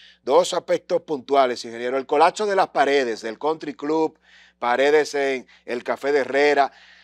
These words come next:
Eh, es normal que eso pase, se, se vio una tendencia muy marcada de colapso de paredes en, en este,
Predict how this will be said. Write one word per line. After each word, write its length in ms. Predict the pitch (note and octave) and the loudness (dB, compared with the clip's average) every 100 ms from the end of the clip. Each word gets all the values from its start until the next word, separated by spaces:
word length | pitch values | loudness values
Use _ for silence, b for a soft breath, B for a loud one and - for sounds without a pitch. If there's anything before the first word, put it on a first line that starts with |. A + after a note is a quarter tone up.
| B | B
Eh, 300 | - B2+ B2 B2 | -4 0 0 0
es 120 | D3+ | 2
normal 500 | F#3 E3+ E3+ F#3 F#3 | 2 4 6 4 4
que 120 | F3 | 0
eso 220 | E3 F3 | -2 -2
pase, 460 | - E3 F3 - E3+ | 2 6 6 2 -8
se, 260 | - C3 - | -6 -10 -8
se 300 | - C#3 C3+ | -6 -4 -4
vio 260 | C#3 E3 | -2 -2
una 200 | F#3+ F#3 | -2 -4
tendencia 440 | F3+ F3 F3 E3 E3 | -4 -4 -4 -2 -4
muy 140 | F3 | -2
marcada 480 | F3 D3+ - E3+ D#3+ | -2 -2 2 4 4
de 140 | D#3 | 0
colapso 400 | C#3+ D3 D3+ F3 | 2 0 0 -2
de 80 | E3 | -2
paredes 580 | D3+ C3+ D3 C#3 A#2+ - | 0 2 2 2 -2 -8
en, 180 | G#2 F#2 | -12 -12
en 120 | A#2 | -12
este, 420 | B2+ C#3+ B2+ G#2 | -12 -8 -6 -8